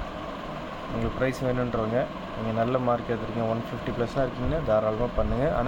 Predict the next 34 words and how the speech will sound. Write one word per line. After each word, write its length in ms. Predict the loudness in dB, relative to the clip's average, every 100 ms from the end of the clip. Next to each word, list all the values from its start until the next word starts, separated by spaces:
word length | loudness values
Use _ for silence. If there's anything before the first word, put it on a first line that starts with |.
| 2
எனக்கு 180 | 0 -2
ப்ரூஃபோட 360 | -2 0 2 2
அனுப்புங்க. 360 | 2 0 0 0 -2 -8 -4 2
நாளைக்கு 260 | 4 4 4
நான் 140 | 2 4
ப்ரைஸ் 260 | 2 2 -2
கொடுக்கும்போது 500 | -2 0 2 4 4 4 0 -4 -2 0
கரெக்டான 320 | 0 2 4
ஆளுக்கு 200 | 2 2
தான் 100 | 0
நான் 100 | 0 -2
கொடுக்கணுன்றது 640 | -4 -2 0 0 0 0
எனக்கு 200 | -2 -2
தெரியணும். 320 | -2 -2 -4 -6 -8 -8 -6 -2
உண்மையிலுமே 340 | 0 2 2 2
இவங்க, 180 | 0 -2 -2
என்னோட 240 | 0 0 0 0
கோர்ஸ் 240 | 0 0
வந்து 200 | 2 2 2 0 -4
ஃப்ரீ 140 | 0 0 0
கோர்சஸ் 280 | -2 -2 0
நம்ம 140 | 0 0
YouTube-ல 320 | 0 0 0
கொடுத்து 240 | -2 -2 -2
யூஸ் 140 | -2 -2
பண்ணிருக்காங்களா 460 | -2 -2 0 0
இல்லையான்றது 340 | 0 0 0 -2
எனக்கு 200 | 0 0
தெரியணும், 280 | -2 -4 -4 -2 -2 -4 -2 0
ஓகேங்களா? 380 | 4 4 4 2 -2 -4 -6 -2
ம்? 100 | -2 -2 -6 -6 -4 -2
கண்டிப்பா 240 | 2 2 6
ராஜலக்ஷ்மி 460 | 6 4 0 -2 0
ஃபாலோவர்ஸ்க்கு, 540 | 2 4 2 0 -2